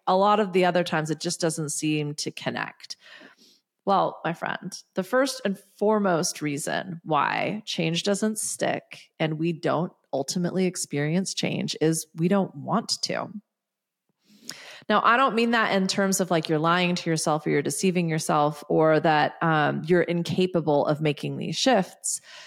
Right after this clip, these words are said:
The reality is, is that the only reason any of us are doing anything is to get what we want.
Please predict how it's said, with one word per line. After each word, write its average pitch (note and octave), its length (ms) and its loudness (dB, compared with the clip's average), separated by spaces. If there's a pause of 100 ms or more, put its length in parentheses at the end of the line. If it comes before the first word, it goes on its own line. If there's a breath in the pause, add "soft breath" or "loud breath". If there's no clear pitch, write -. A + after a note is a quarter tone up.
(460 loud breath)
The G3 100 4
reality B3+ 640 6
is, G3 220 4
is F#3 140 -2
that E3+ 280 0
the F#3+ 140 2
only A#3 280 4
reason G3+ 400 2
any G3 240 4
of F#3 120 4
us F3 180 2
are D#3+ 60 0
doing D#3 420 0
anything D#3 760 0
is C#3+ 160 -2
to D#3 100 -2
get - 260 0
what - 160 -6
we C3+ 100 -4
want. - 320 -4